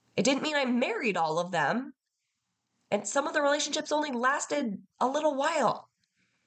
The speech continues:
But they were all the right choice. They were all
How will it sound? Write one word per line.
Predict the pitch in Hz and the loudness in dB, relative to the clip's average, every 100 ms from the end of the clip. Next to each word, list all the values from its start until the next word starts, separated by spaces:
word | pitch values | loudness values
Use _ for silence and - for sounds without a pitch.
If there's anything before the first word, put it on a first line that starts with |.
| _ | _
But | - | -6
they | 254 240 | -2 0
were | 233 - | -2 -2
all | - 220 226 220 | 0 2 4 4
the | 214 | 4
right | 196 185 185 | 4 2 0
choice. | - 156 - | 0 0 0
They | 196 | -4
were | 175 170 - | -4 -4 0
all | 214 220 240 | 2 4 2